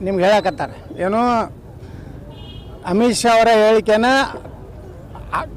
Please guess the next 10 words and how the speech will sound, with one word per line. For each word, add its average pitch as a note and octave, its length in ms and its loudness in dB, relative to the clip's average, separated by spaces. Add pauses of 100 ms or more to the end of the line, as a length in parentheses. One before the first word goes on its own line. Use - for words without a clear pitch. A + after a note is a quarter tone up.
(120)
ಕಟ್ A3 240 2
ಮಾಡಿ G#3+ 340 2 (100)
ತಮ್ಗೆ G#3+ 320 2
ಹೆಂಗೆ A3 180 2
ಬೇಕಂಗೆ A3 380 2
ಅದನ್ನು G#3+ 260 2
ಉಪಯೋಗ F#3 180 2
ಮಾಡ್ಲಕತ್ತಾರೆ. D3 520 -4 (760)
ಹಂಗಾದ್ರೆ C4 440 2
ಕಾಂಗ್ರೆಸ್ನ A#3+ 580 2